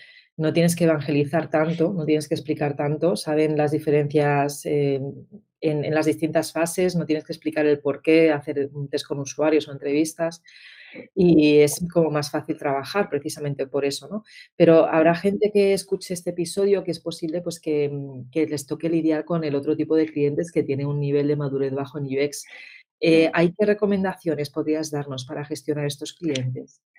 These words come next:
Speaker 2: Pues, sobre todo, eh, hablando de madurez, identificar lo antes posible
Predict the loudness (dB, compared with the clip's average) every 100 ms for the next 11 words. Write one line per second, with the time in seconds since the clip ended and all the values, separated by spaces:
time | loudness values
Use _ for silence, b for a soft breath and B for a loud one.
0 | B B B B -8 -6 -4 -4 0 2
1 | 4 6 6 4 0 -2 0 2 2 2
2 | 0 0 0 0 0 0 0 0 -2 -4
3 | -4 -4 -4 -6 -6 0 0 0 -2 -2
4 | -10 -8 -8 -6 -6 -6